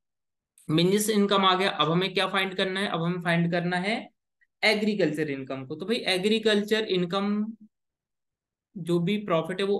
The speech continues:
already असेसिंग ऑप्शन ने कितना दे रखा था? सिक्स थाउजेंड दे रखा था। अगर ऐसे नहीं, तो हम ऐसे भी फाइंड कर सकते हैं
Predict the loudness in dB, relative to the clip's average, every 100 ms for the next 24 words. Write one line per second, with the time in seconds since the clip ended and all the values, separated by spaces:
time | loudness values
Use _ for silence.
0 | 0 2 2 2 2 -2 -4 -6 -4 -4
1 | -2 0 0 -2 -2 0 2 2 0 0
2 | 0 -2 -6 _ _ _ _ -12 -2 -2
3 | -2 0 2 4 2 2 0 -2 -4 -8
4 | -10 -2 0 2 4 2 4 4 4 4
5 | 2 2 0 0 -2 0 0 0 -2 -4
6 | -6 -2 0 0 -2